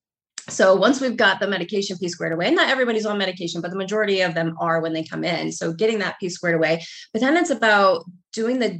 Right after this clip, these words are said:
daily habits, like, small changes. So once we've got a little bit of the lights on, I'm like, "Okay, let's,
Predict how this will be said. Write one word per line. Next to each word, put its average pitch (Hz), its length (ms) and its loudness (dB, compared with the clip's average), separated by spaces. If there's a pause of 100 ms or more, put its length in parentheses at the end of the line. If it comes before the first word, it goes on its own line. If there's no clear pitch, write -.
(120)
daily 196 960 0
habits, 175 500 -4
like, 170 140 -6
small 202 840 2 (380)
changes. 170 880 -2
So 180 240 0
once 240 280 -2
we've 269 140 -2
got 202 220 2
a - 20 -4
little 269 180 -2
bit 254 120 0
of 226 60 -2
the 208 60 -2
lights 180 300 -4
on, 185 120 -6
I'm 180 100 -6
like, 170 160 -2
"Okay, 220 520 -2
let's, 247 380 0